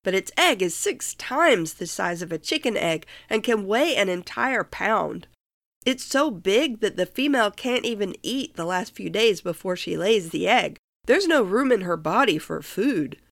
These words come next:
After the female lays her egg and is presumably really tired and really glad it's gone, the male incubates it.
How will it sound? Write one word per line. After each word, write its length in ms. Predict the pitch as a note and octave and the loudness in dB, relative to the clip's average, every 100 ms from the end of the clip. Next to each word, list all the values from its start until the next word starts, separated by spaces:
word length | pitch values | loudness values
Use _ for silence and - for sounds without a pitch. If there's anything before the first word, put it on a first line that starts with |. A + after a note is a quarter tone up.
| _ _ _ _ _ | _ _ _ _ _
After 280 | - G4 G#4 | -2 2 2
the 120 | A3+ | 2
female 400 | - A#3+ A#3+ G3 | -2 -2 0 0
lays 300 | E3 G3 A3+ | 2 2 0
her 180 | - G#3 | -4 -2
egg 280 | F3 A3+ A3 | 2 0 0
and 100 | E3+ | -4
is 160 | E3+ E3 | -4 -6
presumably 680 | - D#3 D#3 E3+ F3+ D#3+ D3+ | -8 -8 -6 -6 -6 -8 -10
really 640 | D3+ D3+ F#3 G#3 A3 G#3+ | -10 -8 0 4 4 2
tired 400 | G#3 G3+ G3 F#3+ | -2 -4 -2 -2
and 220 | E3 D#3 | -6 -8
really 280 | E3 F3 E3+ | -6 -4 -4
glad 320 | D#3 D#3+ F3 | -6 -6 -4
it's 160 | F3+ - | -6 -8
gone, 320 | D#3+ F3 F3+ - _ _ _ _ | -6 -4 -4 -8 _ _ _ _
the 80 | F3 | -4
male 300 | F3+ C#4 A#3+ - | 4 6 6 2
incubates 600 | B3 G3 F#3 - - | -2 -2 -6 -6 -8
it. 120 | - | -14